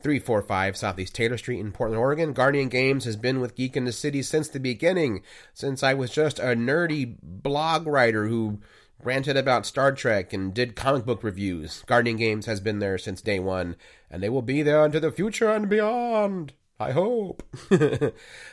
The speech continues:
Um, you know, we talk about the remodel. It looks great. Uh, I just found out that, uh, you know, if you are of the, like, witchy type or you just like cool things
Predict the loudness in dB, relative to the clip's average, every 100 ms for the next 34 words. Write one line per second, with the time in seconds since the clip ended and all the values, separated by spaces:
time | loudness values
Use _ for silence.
0 | -2 4 4 4 2 -4 2 6 6 6
1 | 4 4 4 4 4 4 4 4 4 0
2 | 0 0 0 -4 -6 -6 0 2 2 0
3 | -4 -10 -10 -20 _ -4 0 0 0 -2
4 | 2 4 6 4 4 0 -8 -2 0 0
5 | 0 0 2 0 0 2 2 0 -2 -4
6 | -2 2 2 2 2 -2 -2 -4 -4 -6
7 | -4 -4 -4 -6 -6 -4 -6 -8 -4 0
8 | 0 0 -4 -4 -2 -4 -2 -4 -2 -4
9 | -2 -2 -2 -2 -4